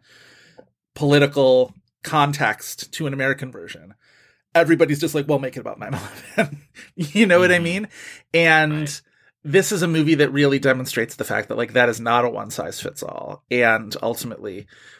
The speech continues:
Speaker 1: and yet there are still ways that I think this movie kind of got timid and got, you know, I think the fact that,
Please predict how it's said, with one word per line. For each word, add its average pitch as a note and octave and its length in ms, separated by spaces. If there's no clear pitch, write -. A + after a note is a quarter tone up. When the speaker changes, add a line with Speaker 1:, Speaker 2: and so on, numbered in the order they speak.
Speaker 1:
and F#3+ 120
yet A#3 140
there A#3+ 140
are A#3 80
still C4 360
ways C#3+ 440
that D3+ 120
I D3+ 80
think D#3 200
this D#3+ 180
movie D3 300
kind C3+ 360
of C#3+ 320
got C3 340
timid - 480
and B2 360
got, B2+ 420
you C#3 160
know, C3 560
I D3+ 120
think F3 160
the E3 80
fact D#3+ 360
that, D3+ 280